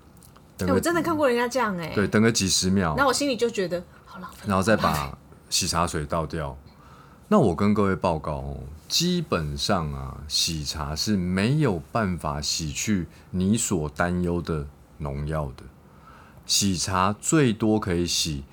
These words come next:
Speaker 1: 整个制茶过程中，因为它其实茶叶有很多时候是裸露在空气中，
Speaker 2: 对。
Speaker 1: 空气中多多少少都会有粉尘，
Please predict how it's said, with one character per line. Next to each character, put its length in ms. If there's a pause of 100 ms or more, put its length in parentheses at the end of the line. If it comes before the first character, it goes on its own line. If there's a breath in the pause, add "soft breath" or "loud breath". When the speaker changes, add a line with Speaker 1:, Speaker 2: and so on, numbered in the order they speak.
(220 loud breath)
Speaker 1:
整 160
个 140
制 340
茶 320
过 320
程 320
中， 180
因 40
为 100
它 240
其 280
实 160
茶 240
叶 140
有 140
很 380
多 240
时 260
候 160
是 220 (300 loud breath)
裸 400
露 240
在 160
空 280
气 240
中， 200
Speaker 2:
对。 260 (160)
Speaker 1:
空 240
气 160
中 220
多 140
多 140
少 160
少 160
都 160
会 160
有 160
粉 320
尘， 280